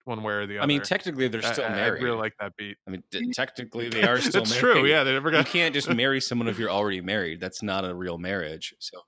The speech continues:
Speaker 2: marriage
Speaker 1: Yeah.
Speaker 2: to Ramsay Bolton.
Speaker 1: But it was a real, it was definitely a tender moment of like, "Look, you've been through some horrible shit, and this is a really shit way for you to die.
Speaker 2: Right.
Speaker 1: So I'm really <laughs> sorry that you've done
Speaker 2: Oh,
Speaker 1: this." But,
Speaker 2: and she always
Speaker 1: you
Speaker 2: thought he
Speaker 1: know.
Speaker 2: was honorable bec-,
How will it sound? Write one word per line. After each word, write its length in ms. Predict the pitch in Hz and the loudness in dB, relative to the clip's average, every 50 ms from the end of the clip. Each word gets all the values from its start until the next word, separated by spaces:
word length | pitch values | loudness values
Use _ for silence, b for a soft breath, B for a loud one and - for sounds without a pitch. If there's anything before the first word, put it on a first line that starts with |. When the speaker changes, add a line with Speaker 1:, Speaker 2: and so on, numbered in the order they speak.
| 98 92 90 | -20 -12 -6
Speaker 2:
marriage 220 | 104 104 104 110 | -4 -2 0 0
Speaker 1:
Yeah. 160 | 110 104 98 | 0 0 0
Speaker 2:
to 40 | 95 | 0
Ramsay 220 | 98 95 92 90 90 - | 0 -2 -4 -6 -10 -12
Bolton. 180 | - - - - - - _ | -16 -16 -16 -16 -16 -8 _
Speaker 1:
But 120 | - 160 | 0 2
it 60 | 180 190 | 4 4
was 140 | 202 196 | 2 2
a 80 | 202 202 | 0 0
real, 180 | 196 214 214 240 - | 0 0 0 0 0
it 60 | 180 | 2
was 200 | 175 175 165 - | 2 2 2 2
definitely 320 | - 202 208 - 208 190 | 0 -2 0 0 0 0
a 40 | 165 | 0
tender 300 | - - 151 143 139 135 | 2 2 2 2 2 2
moment 220 | 135 135 135 131 127 | 2 2 2 2 0
of 100 | 110 117 | 0 0
like, 260 | 120 120 113 110 - | 0 0 0 -2 -2
"Look, 260 | 127 120 113 - - | -2 -2 -2 -2 -4
you've 120 | 127 120 | -8 -6
been 160 | 107 143 127 117 | -4 -6 -6 -4
through 160 | - 135 117 | -4 -4 -4
some 200 | - - 120 104 | -4 -6 -8 -10
horrible 440 | - - 127 123 120 117 110 113 110 | -6 -2 2 2 2 2 0 -4 -6
shit, 340 | - - - 123 120 110 - | -8 -6 -4 -2 -2 -2 -4
and 80 | 127 | -6
this 100 | 127 120 | -8 -8
is 40 | 107 | -6
a 60 | 117 | -6
really 300 | 110 113 113 113 110 110 | -4 -2 -2 -2 -2 -4
shit 360 | - - - - - 127 - - | -6 -8 -8 -6 -6 -6 -6 -6
way 160 | 120 117 120 | -6 -6 -6
for 160 | - - 113 | -4 -4 -4
you 140 | 110 110 110 | -2 0 0
to 100 | 110 110 | -2 -2
die. 360 | 104 - 107 104 101 101 101 | -2 -2 -2 -2 -2 -4 -6
Speaker 2:
Right. 100 | 101 101 | -8 -8
Speaker 1:
So 120 | - - | -6 -6
I'm 120 | 117 107 110 | -6 -4 -2
really 180 | 113 110 113 117 | -2 -2 -2 -2
<laughs> 140 | - - 170 | 0 2 2
sorry 240 | 151 - - 185 | 2 4 2 2
that 160 | 156 160 156 127 | 2 2 0 0
you've 160 | 131 120 113 | -2 -4 -2
done 200 | - 117 113 - | -2 0 0 0
Speaker 2:
Oh, 120 | 113 104 | 0 0
Speaker 1:
this." 180 | 104 101 - - - | -2 -2 -6 -8 -8
But, 240 | - 107 104 107 117 | -8 -8 -6 -6 -6
Speaker 2:
and 100 | 117 110 | -6 -4
she 220 | - - 143 127 | -4 -4 -2 0
always 320 | 117 117 117 113 107 104 - | 2 2 2 0 -2 -2 0
Speaker 1:
you 60 | 113 | 0
Speaker 2:
thought 100 | 104 98 | 0 0
he 60 | 104 | 0
Speaker 1:
know. 80 | 120 113 | 0 -2
Speaker 2:
was 100 | 98 101 | 0 -2
honorable 400 | 95 90 92 95 90 92 95 87 | -2 -2 -4 -4 -4 -6 -6 -8
bec-, 220 | 92 95 - - | -8 -12 -14 -12